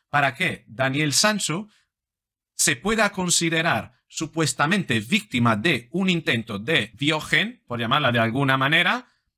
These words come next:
por parte de Edwin Arrieta. Es decir, se trataría aquí de crear un relato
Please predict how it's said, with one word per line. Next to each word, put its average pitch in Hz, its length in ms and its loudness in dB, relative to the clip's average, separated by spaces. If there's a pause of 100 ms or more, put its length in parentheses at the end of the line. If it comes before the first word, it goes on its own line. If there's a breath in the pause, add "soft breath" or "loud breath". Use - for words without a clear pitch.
(120)
por 135 100 -4
parte 190 240 0
de 127 160 0
Edwin 170 280 -2
Arrieta. 135 640 -2
Es 147 100 -4
decir, 131 400 -2 (140 soft breath)
se - 160 -6
trataría 156 580 0
aquí 139 480 -4
de 123 320 -4
crear 113 300 -2
un 143 100 -4
relato 185 600 0